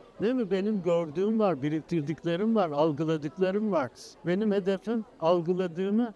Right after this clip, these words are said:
seninle pay etmek. Sana fikrimi söyleyebilmek, senin fikrini dinleyebilmek, bir konu üstünde beraber büyümek, beraber gelişmek. Yoksa,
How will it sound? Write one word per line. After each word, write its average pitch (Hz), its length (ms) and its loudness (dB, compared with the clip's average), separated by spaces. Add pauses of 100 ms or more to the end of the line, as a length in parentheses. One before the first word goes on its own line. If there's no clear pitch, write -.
(140)
seninle 202 360 2
pay 120 240 -2
etmek. 104 360 -2 (580)
Sana 202 440 -2 (680)
fikrimi 247 440 2
söyleyebilmek, 117 960 0 (460)
senin 208 300 2
fikrini 220 540 0
dinleyebilmek, 123 840 0 (440)
bir 196 80 -4
konu 226 300 2
üstünde 220 540 -2
beraber 190 640 2
büyümek, 131 480 -2
beraber 156 420 0
gelişmek. 117 640 -2 (920)
Yoksa, 208 540 0